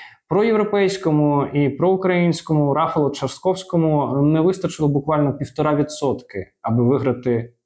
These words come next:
вибори. У будь-якому випадку нам доведеться працювати із Навроцьким, як і з президентом. У будь-якому випадку у Польщі ще залишається проєвропейська,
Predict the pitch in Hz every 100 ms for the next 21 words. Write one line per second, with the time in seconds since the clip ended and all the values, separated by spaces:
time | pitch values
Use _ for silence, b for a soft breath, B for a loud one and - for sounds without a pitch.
0 | _ 120 117 90 85 90 - B B B
1 | B - 160 277 285 285 254 285 208 -
2 | 190 185 180 175 151 - - 185 208 180
3 | 170 170 - 123 139 - 147 127 120 139
4 | 139 147 147 185 185 - 170 165 151 139
5 | 135 - - 131 123 160 175 175 160 147
6 | 143 151 196 202 180 175 156 170 151 -
7 | 147 147 143 - 180 160 - 135 - 165
8 | 139 143 139 156 135 - 120 147 139 143
9 | 147 147 139 - 131 123